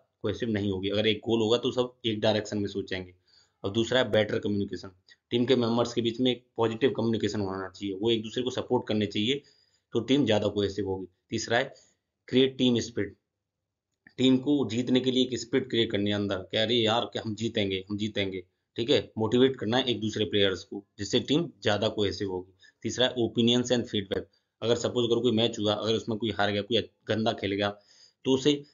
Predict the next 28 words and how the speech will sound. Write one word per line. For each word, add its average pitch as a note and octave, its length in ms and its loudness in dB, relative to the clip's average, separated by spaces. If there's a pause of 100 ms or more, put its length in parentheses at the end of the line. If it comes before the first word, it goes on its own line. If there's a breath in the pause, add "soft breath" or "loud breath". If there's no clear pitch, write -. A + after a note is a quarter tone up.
(160 loud breath)
क्रिटिसाइज B2 460 0
नहीं A#2+ 180 2
करना G2 220 0
है, G#2+ 80 -6
उसे G#2+ 260 -4 (480)
फीडबैक B2 420 4
देखनी G#2 260 0
है G#2 100 -2
कि A2+ 120 -8
अगर A2+ 140 2
तुम B2 200 -2
यहाँ G#2+ 240 0
अच्छा G#2+ 140 -4
खेल G#2+ 180 -4
जाते A2 220 0
तो G3+ 220 -4 (960)
और A#2+ 180 6
बेटर A2 260 2
होता, F#2 300 -4 (140)
ठीक B2 140 -4
है। B2 80 4
तो A#2+ 200 -2
उस A2 100 -2
हिसाब A2+ 240 0
से B2 80 -4
उसे A2+ 220 -4
ओपिनियंस B2+ 480 2
और D3+ 180 -2